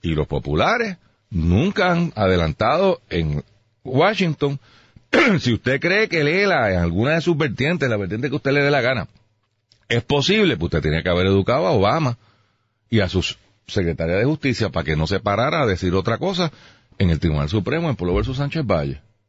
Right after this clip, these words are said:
Si usted cree que la estadidad es posible, pues usted tiene que educar a estos componentes políticos.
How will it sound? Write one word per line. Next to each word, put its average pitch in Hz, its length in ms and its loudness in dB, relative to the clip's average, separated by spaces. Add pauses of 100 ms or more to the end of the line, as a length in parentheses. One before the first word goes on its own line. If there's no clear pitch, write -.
(480)
Si - 140 -2
usted 80 240 0
cree 78 160 0
que 82 80 0
la 85 60 2
estadidad 80 380 0
es 85 80 0
posible, 175 540 0
pues 76 120 -8
usted 65 140 -8
tiene 71 200 -6
que - 80 -8
educar 101 480 -4
a 85 140 -4
estos 139 260 -8
componentes 110 560 -6
políticos. 90 500 -4